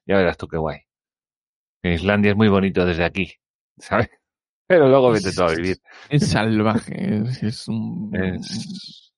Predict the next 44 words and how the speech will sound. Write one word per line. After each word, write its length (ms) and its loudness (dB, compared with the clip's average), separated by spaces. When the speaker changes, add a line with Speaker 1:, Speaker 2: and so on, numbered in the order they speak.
Speaker 2:
unos 240 -2
parajes 380 -4
Speaker 1:
es 120 -20
duro. 140 -6
Speaker 2:
impresionantes 760 -2
y 100 -2
salvajes, 640 -4
Speaker 1:
Sí. 80 -16
Speaker 2:
lo 60 -10
que, 140 -20
lo 180 -6
cual 200 -2
no 80 -2
quiere 180 0
decir 140 -2
Speaker 1:
Sí. 20 -4
Speaker 2:
que 80 -6
sean 260 -6
agradables. 460 -8
<laughs> 640 2
Speaker 1:
¿Y 120 0
tú 140 2
crees 760 4
que 680 0
Federico 500 2
dice 340 0
que 320 0
en 220 -6
Huesca 280 0
hace 160 -2
frío, 340 0
pero 380 0
no, 840 -6
en 160 2
Islandia 460 0
es 120 -8
otra 200 -12
cosa? 260 -12
Speaker 2:
Además, 420 4
en 100 4
Speaker 1:
<laughs> 0 -
Speaker 2:
Islandia 360 2
debe 140 0
ser, 360 -2